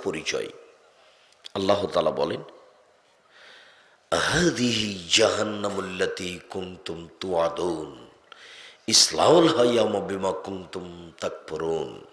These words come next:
বিচার মাঠে পাপীদেরকে আল্লাহ বলবেন,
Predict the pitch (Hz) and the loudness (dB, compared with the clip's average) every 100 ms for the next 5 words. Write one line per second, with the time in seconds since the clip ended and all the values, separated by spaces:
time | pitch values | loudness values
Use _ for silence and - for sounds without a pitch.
0 | _ _ _ - - - - 107 170 190 | _ _ _ -20 -20 -20 -16 6 6 12
1 | 262 262 254 220 151 - 113 104 - - | 12 12 12 10 8 6 2 2 0 -2
2 | 117 117 - 143 120 110 - - 95 98 | 2 2 2 0 2 0 2 2 2 2
3 | 107 101 85 85 92 | 2 2 0 2 0